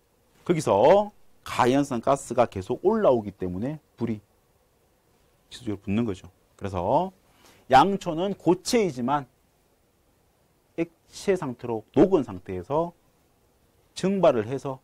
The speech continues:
연소를 시키고 있는 부분이라 얘를 여기에 증발 연소에 포함을 시켰다라고 이해하시면 되겠죠. 자, 이번에는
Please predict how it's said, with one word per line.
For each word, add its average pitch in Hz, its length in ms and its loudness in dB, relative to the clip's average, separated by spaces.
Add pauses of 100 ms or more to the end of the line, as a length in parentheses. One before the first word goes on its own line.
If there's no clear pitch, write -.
(300)
연소를 98 440 -8
시키고 98 380 -10
있는 90 180 -10
부분이라 90 480 -12 (420)
얘를 85 360 -10 (340)
여기에 92 480 -10 (380)
증발 170 640 -4
연소에 87 600 -12 (540)
포함을 107 440 -12 (160)
시켰다라고 80 880 -14 (480)
이해하시면 87 720 -12 (320)
되겠죠. - 340 -10 (3500)
자, 202 140 6
이번에는 190 460 4